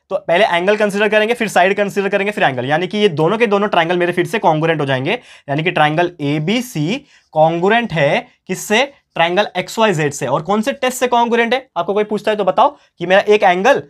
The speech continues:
दूसरा मेरा साइड, तीसरा मेरा एंगल, यानी कि एंगल, साइड, एंगल टेस्ट से ये दोनों जो ट्रायंगल है वो दोनों आपस में क्या है? कॉन्ग्रुएंट है। क्लियर है? तो ये था हमारा तीसरा टाइप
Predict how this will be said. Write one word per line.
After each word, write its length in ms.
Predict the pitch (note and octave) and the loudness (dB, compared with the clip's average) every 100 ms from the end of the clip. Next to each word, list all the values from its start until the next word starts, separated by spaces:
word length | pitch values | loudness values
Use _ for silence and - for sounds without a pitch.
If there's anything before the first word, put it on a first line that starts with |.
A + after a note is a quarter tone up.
| _ - | _ -10
दूसरा 220 | D3+ F#3 | -4 0
मेरा 160 | F#3 E3 | 2 2
साइड, 340 | D#3+ A3 B3 | 2 0 0
तीसरा 220 | D3+ C#3+ D3 | -6 -2 0
मेरा 160 | C#3+ | 0
एंगल, 320 | D#3+ G3+ G#3+ E3 | 0 -2 -2 -4
यानी 220 | B2+ C3+ | -6 -6
कि 120 | F#3+ | -10
एंगल, 600 | - C3 B2+ B2+ D#3+ B3 | -4 -2 -2 0 0 0
साइड, 560 | C4+ - B2+ B2 C#3+ G3 | -4 -2 0 0 -2 -4
एंगल 500 | - B2 A#2 A#2+ E3+ F3+ - | -4 -6 -6 -4 -4 -4 -2
टेस्ट 200 | B3+ - | -2 -2
से 240 | - D#3+ B3+ - - _ - | -4 -2 -2 -4 -20 _ -6
ये 160 | D3 D#3+ | -4 0
दोनों 320 | C#3 C#3 E3+ | 0 0 -2
जो 80 | E3 | -2
ट्रायंगल 420 | D#3+ B2 B2+ C3 | 0 -2 0 -2
है 60 | D#3 | 0
वो 120 | C3 | -2
दोनों 220 | C3 C3 | -2 -2
आपस 200 | B2 C#3 C#3 | -2 -2 -4
में 80 | C#3 | 0
क्या 140 | F3+ | 2
है? 200 | G#3 F#3+ | 4 2
कॉन्ग्रुएंट 720 | - C#3 C#3 C3+ C#3+ D#3+ F#3+ F3 | 0 -4 -4 -4 -2 0 0 -4
है। 240 | - D3 A#2 - _ _ - | -2 0 0 -4 _ _ -8
क्लियर 220 | D#3+ F#3+ | 0 2
है? 100 | A3 - _ - | 2 -2 _ -6
तो 60 | |
ये 120 | C#3+ E3+ | -2 2
था 100 | F3+ | 2
हमारा 260 | E3 D#3+ | 2 0
तीसरा 340 | D#3+ A#3 C4 C4 | -2 -6 -2 0
टाइप 260 | F#3+ B3 | 2 0